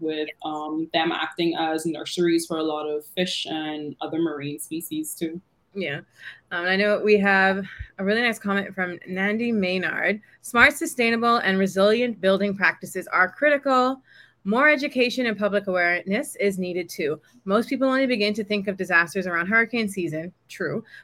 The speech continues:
Speaker 2: We ought to be prepared year round for a disaster of any magnitude, given climate change. These storms will continue to become more unpredictable." And she gives a lovely, "Well said." <laughs>
Speaker 1: <laughs>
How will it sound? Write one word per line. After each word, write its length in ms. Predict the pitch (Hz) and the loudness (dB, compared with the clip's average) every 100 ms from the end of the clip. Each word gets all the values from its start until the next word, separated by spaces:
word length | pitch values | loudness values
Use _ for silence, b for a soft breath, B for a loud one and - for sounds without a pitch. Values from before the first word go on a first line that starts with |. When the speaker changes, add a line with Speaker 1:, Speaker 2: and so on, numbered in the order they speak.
| - | 2
Speaker 2:
We 100 | 208 | 4
ought 140 | 208 | 4
to 80 | 233 | 2
be 100 | 233 | -2
prepared 420 | 262 220 196 185 | -2 0 2 2
year 320 | 180 190 240 | 2 2 4
round 320 | 226 185 180 | 4 4 2
for 120 | 180 190 | 0 0
a 60 | |
disaster 480 | 175 165 165 160 185 | 0 -2 -2 -2 -4
of 100 | 175 | -4
any 220 | - 240 254 | -2 0 2
magnitude, 720 | 180 160 170 170 185 165 165 | 2 0 -4 -8 -6 -6 -4
given 240 | 180 202 | -2 -2
climate 400 | 202 190 180 180 | 0 0 -2 -4
change. 380 | - 143 131 - b b b | -12 -16 -16 -18 b b b
These 200 | 202 208 | -2 -2
storms 320 | 226 214 160 | 0 0 0
will 240 | 175 185 190 | 2 2 0
continue 400 | 190 175 175 180 | -6 -6 -6 -8
to 40 | 160 | -8
become 260 | 160 170 | -8 -8
more 160 | 165 156 | -6 -6
unpredictable." 760 | 151 160 208 214 208 208 202 202 b b | -6 -2 -2 0 2 4 2 -2 b b
And 80 | 185 | -10
she 120 | 185 | -8
gives 160 | 185 180 | -4 -2
a 60 | |
lovely, 400 | 175 175 185 180 - | 0 0 -2 -4 -4
"Well 300 | - 175 180 | -6 -2 -2
said." 340 | 175 175 165 - _ | -2 -6 -8 -10 _
<laughs> 260 | 196 - | -8 -8
Speaker 1:
<laughs> 0 | - | -2